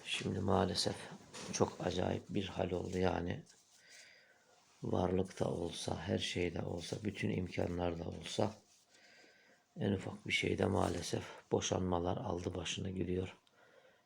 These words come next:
Yani şu televizyonlarda, haberlerde, şurada burada görüyoruz. Allah Allah. Adamın çoluğu var, çocuğu var,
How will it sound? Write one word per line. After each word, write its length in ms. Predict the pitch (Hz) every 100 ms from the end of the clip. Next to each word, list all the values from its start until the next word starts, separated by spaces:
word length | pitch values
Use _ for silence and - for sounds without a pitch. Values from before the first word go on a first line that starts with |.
| _ -
Yani 380 | 87 87 87
şu 340 | - - 90 -
televizyonlarda, 880 | 85 90 87 85 92 87 87 90 90 -
haberlerde, 600 | 95 92 92 92 95 92
şurada 460 | - 95 98 - 110
burada 300 | - 95 - _ _ _ - - _ _ _ _ _ _
görüyoruz. 720 | - 87 87 85 87 85 - -
Allah 400 | - 85 85 - -
Allah. 540 | 113 117 123 117 117 - - -
Adamın 420 | 123 98 95 95
çoluğu 480 | - 120 110 107 104
var, 180 | 110 -
çocuğu 480 | - 117 110 110 101
var, 160 | 107